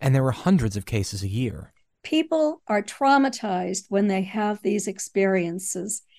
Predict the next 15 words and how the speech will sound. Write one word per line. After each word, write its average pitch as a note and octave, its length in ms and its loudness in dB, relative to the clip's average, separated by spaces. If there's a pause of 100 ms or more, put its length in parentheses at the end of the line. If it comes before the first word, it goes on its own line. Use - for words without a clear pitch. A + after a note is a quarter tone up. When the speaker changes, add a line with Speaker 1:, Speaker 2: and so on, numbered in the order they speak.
(280)
Speaker 2:
and G#3+ 280 2
then C#4+ 380 2
when A#3 200 2
their A#3 200 4
identity B3 800 0
is F3 160 0
made B3 500 2
public, A3 480 0 (640)
not A3+ 380 2
only B3 800 2 (480)
U A3+ 260 6
F G3+ 200 4
O F#3+ 140 6
investigators, G3 1000 2
but A3+ 240 2